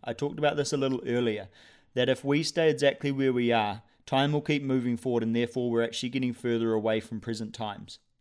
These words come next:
People. We're talking multi-generational. Those in front of us that we aspire towards, and those upcoming. Who is the generation behind us that we need to uplift,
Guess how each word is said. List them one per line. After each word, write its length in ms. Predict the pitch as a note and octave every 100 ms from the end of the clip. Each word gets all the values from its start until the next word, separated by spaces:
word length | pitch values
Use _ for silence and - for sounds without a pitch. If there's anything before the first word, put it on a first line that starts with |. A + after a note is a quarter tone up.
| _ _ _ _ _ _ _ _
People. 460 | G#3+ G#3 C#3 F#2+ - _ _ _ _ _
We're 80 | C#3+
talking 340 | - F3 F#3 F3+
multi-generational. 1080 | E3 E3 D#3+ D3 C#3+ C3 B2 B2 A2+ F#2+ - _ _ _ -
Those 260 | C#3 D3+ D3+
in 120 | C3+
front 240 | - D3
of 80 | D#3+
us 340 | F#3+ G#3+ - _ _ -
that 140 | C#3
we 220 | C#3 C3 C3+ -
aspire 560 | D3 B2 - C3 B2+ C3
towards, 480 | - C3 C#3+ D#3+ - - -
and 160 | - C3+
those 240 | C#3+ C#3+
upcoming. 580 | C#3+ - D3 C#3 A2+ G2 -
Who 160 | D3 D3
is 140 | C3
the 60 | C3+
generation 640 | C#3 C3 A#2+ B2 A#2+ A#2+
behind 400 | A2 A#2+ A#2+ A#2
us 160 | A2+ -
that 140 | A#2+
we 80 | A#2
need 200 | A#2 A2+
to 140 | -
uplift, 480 | B2 A#2+ A2+ A2 -